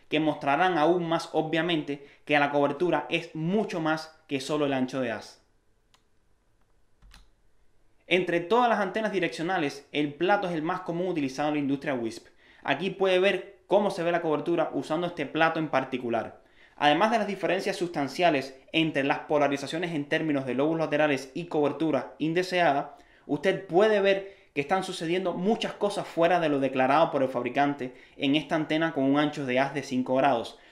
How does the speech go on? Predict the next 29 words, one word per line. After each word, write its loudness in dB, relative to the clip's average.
lo 4
que 2
confirma 4
aún 2
más 2
que 4
la 6
cobertura 4
que -4
proporciona -2
una 2
antena -2
va 4
mucho 2
más 0
allá 2
de 0
la 2
definición 0
del -4
ancho -4
de -6
haz. -10
Mirando 4
el 0
diagrama 2
de 2
cobertura 2
real, 2